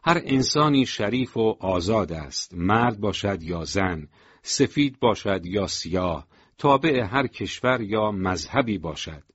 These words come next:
مجبور ساختن زن به این که حجاب داشته باشد، بی‌اعتنایی به حق آزادی او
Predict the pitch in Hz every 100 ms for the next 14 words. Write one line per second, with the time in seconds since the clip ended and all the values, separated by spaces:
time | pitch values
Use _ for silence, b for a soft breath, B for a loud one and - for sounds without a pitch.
0 | _ b b - 120 135 117 120 131 123
1 | 139 135 - 170 170 135 117 123 117 101
2 | 107 120 - 90 87 92 90 80 92 85
3 | - 107 113 113 151 156 151 _ b b
4 | b 123 123 123 123 135 127 127 131 156
5 | 123 - 127 - 117 95 92 87 85 82
6 | 131 147 127 123